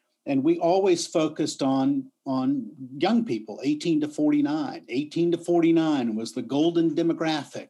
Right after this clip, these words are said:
of, of advertising. It still is, quite honestly. In fact, in the advertising world,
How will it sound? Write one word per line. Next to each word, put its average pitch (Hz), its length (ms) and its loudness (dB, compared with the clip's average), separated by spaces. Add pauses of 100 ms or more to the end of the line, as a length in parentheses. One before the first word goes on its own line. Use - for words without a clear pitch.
of, 104 240 -12 (140)
of 123 160 -6
advertising. 107 840 -6
It 123 60 -16
still 139 340 -2
is, - 280 -2
quite 110 260 -8
honestly. 123 360 -6
In - 80 -6
fact, - 300 -2 (420)
in 151 160 2
the 147 140 4
advertising 151 600 0
world, 120 440 -2